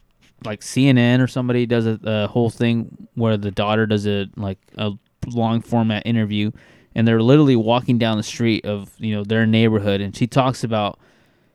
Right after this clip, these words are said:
you know, "The way I saw my life, this is the house that I was gonna bring, you know, come to Thanksgivings for and bring my children to Thanksgiving for, and this is your grandpa and your grandma" type of thing, and that's taken away.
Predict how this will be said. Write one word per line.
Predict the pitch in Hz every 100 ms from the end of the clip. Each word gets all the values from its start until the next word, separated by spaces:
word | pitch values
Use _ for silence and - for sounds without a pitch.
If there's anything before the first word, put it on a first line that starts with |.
| _
you | 123
know, | 113 107 101
"The | 113
way | 120 139
I | 160
saw | 160 143 127
my | 117
life, | 113 110 113
this | - 131
is | 127
the | 117
house | 113 110 110
that | -
I | 107
was | 104 110
gonna | 107
bring, | 101 104 107 104 98 _ _
you | -
know, | 104 104
come | - 127 123
to | 123
Thanksgivings | 110 120 113 - 127 117 117 110
for | 113 107 101
and | 98 101
bring | 120 113
my | 120
children | 127 127 113 107
to | 101 107
Thanksgiving | 110 110 - 107 107
for, | - 107 98
and | 101
this | 123 127
is | 113
your | 117
grandpa | 117 120 117
and | 117 113
your | 113
grandma" | 117 117 110
type | 104 107
of | 107
thing, | 104 104 101 - _ _ _ _ _
and | 120 104 101
that's | 113 - -
taken | - 156 -
away. | 113 120 185 135